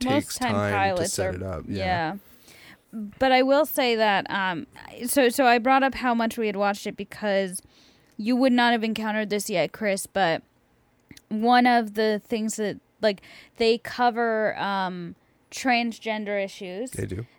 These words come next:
Speaker 1: They cover sexual identity. They cover race relations. Um,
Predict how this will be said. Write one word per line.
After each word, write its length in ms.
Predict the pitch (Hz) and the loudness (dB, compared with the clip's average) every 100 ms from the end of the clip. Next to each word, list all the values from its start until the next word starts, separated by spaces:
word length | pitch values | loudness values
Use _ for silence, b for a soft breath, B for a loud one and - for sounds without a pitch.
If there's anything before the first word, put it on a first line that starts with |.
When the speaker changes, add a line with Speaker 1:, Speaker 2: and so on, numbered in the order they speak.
| - | -10
Speaker 1:
They 220 | 208 208 | -6 -6
cover 920 | - - 233 214 220 214 208 202 202 - b | -8 -4 -4 -2 -2 0 -2 -2 -6 -10 b
sexual 540 | - - 240 - 254 233 | -10 -2 -2 -2 -2 0
identity. 720 | 220 208 202 196 196 196 214 B B B B | 0 0 -4 -4 -6 -6 -8 B B B B
They 120 | - 202 | -6 -6
cover 340 | - 214 208 | -4 -2 -2
race 400 | 190 214 214 - | -2 -4 -4 -6
relations. 1200 | 220 214 208 208 - 208 208 208 208 214 - - B B B B | -4 -2 -2 -4 -6 -6 -6 -6 -6 -6 -8 -10 B B B B
Um, 720 | 190 190 185 185 180 190 | 0 2 2 0 -2 -6